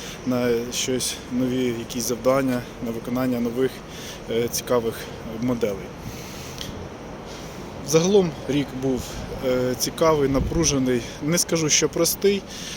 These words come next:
але був цікавий. І добре,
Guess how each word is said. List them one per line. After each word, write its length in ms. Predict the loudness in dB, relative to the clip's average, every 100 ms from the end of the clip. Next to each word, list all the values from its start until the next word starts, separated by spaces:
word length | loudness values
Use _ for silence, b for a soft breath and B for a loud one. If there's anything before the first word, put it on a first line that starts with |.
| B B B -12 -12 -4
але 340 | 4 8 8 8 2 -2
був 140 | 0
цікавий. 580 | 0 -2 0 2 2 -2 -6 B B -4
І 220 | -2 -2 -4 -4 -4 0
добре, 360 | 0 2 0